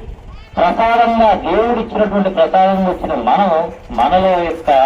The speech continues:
అషడ్వర్గాలని జయించుకుంటూ ఎలా ముందుకు వెళ్ళాలి, ఎలా ఈ ధర్మాన్ని, అసలు ఈ ధర్మం ఏంటి, సనాతన అనే పదానికి అర్థం ఏంటి తెలుసుకోవాలి. బాగా యూత్ వచ్చారు, చూస్తున్నారు,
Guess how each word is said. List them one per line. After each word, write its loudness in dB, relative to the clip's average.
అషడ్వర్గాలని 0
జయించుకుంటూ -2
ఎలా 2
ముందుకు -2
వెళ్ళాలి, 0
ఎలా 4
ఈ -2
ధర్మాన్ని, 0
అసలు -2
ఈ -2
ధర్మం 2
ఏంటి, -2
సనాతన 0
అనే 0
పదానికి 2
అర్థం 0
ఏంటి -6
తెలుసుకోవాలి. -2
బాగా 2
యూత్ -2
వచ్చారు, -4
చూస్తున్నారు, -2